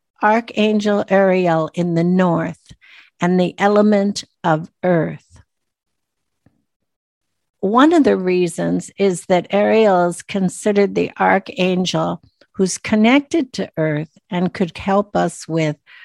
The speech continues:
earthquakes, floods, hail,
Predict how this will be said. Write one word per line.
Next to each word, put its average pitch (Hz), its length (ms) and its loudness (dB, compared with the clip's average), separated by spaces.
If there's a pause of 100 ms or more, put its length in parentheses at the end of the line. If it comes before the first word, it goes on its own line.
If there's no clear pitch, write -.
(320)
earthquakes, - 1120 -2
floods, 170 680 0 (460)
hail, 175 680 -2